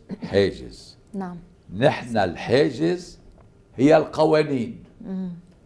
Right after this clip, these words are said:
Speaker 1: مثلا
Speaker 2: نعم.
Speaker 1: مرة
Speaker 2: عفوا،
Speaker 1: في
Speaker 2: قبل ما نخبر القصة، في معنا اتصال.
Speaker 1: اعطيه.
Speaker 2: إذا بدك تخبرنا قصة بدها تروح.
Speaker 1: لا، لا.
Speaker 2: خلينا ناخذ اتصال.
Speaker 1: لا، لا، خذ اتصال،
Speaker 2: نعم.
Speaker 1: هن أهم منا.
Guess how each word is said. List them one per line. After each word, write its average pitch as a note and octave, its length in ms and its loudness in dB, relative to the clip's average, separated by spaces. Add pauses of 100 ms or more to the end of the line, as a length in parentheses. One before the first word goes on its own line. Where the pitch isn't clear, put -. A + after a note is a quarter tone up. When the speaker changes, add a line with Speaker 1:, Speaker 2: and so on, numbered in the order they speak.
(640)
Speaker 1:
مثلا C#3+ 320 2
Speaker 2:
نعم. G#2+ 80 -4
Speaker 1:
مرة D3 560 2 (520)
Speaker 2:
عفوا، - 180 0
Speaker 1:
في D4+ 120 6
Speaker 2:
قبل B3+ 200 2
ما A3 60 -4
نخبر A3+ 280 -8
القصة، G#3+ 340 -8
في F#3 120 -14
معنا A3 220 -6
اتصال. G3+ 480 -8 (560)
Speaker 1:
اعطيه. A#2 460 4
Speaker 2:
إذا A#3+ 140 -4
بدك G#3 200 0
تخبرنا B3+ 440 -4
قصة C4 340 -4 (180)
بدها A3+ 540 -2 (140)
تروح. G#3+ 440 -8 (180)
Speaker 1:
لا، A2 280 4
لا. - 80 0
Speaker 2:
خلينا C4+ 160 8
ناخذ A3+ 260 -8
اتصال. F#3 220 -10
Speaker 1:
لا، F#2 180 4
لا، A#2+ 260 6
خذ E2+ 340 -12
اتصال، G#2+ 540 -2
Speaker 2:
نعم. D#2+ 100 -12
Speaker 1:
هن A2+ 240 -4
أهم F#2 380 -2
منا. G2+ 540 -4